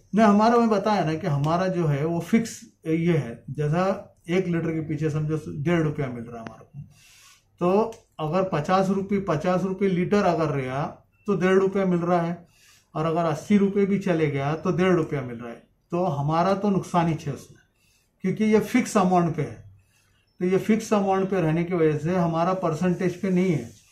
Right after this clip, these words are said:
जो taxes government लेती है, वो percentage पे लेती है।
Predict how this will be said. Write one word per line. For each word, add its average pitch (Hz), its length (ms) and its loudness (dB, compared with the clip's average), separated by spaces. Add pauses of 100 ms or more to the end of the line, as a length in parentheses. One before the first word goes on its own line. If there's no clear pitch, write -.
(320)
जो 160 160 0
taxes 170 500 -2
government 175 460 0
लेती 156 300 -2
है, 147 200 0
वो 180 160 -2
percentage 190 640 0
पे 202 80 -2
लेती 147 300 -2
है। 117 80 -8